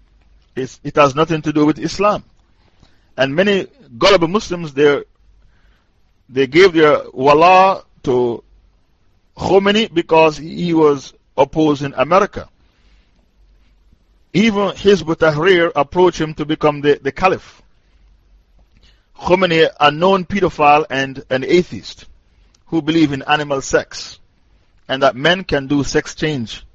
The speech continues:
and get married to each other. That, that was the fatwas of Khomeini, a known pedophile and an atheist.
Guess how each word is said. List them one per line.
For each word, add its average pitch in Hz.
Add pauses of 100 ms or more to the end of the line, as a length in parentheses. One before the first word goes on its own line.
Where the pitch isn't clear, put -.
(680)
and 131
get 143
married 131
to 131
each 135
other. 104 (1200)
That, 165 (180)
that 165
was 156
the 139
fatwas 156
of 143
Khomeini, 160 (800)
a 147
known 175
pedophile 156
and 143
an 139
atheist. -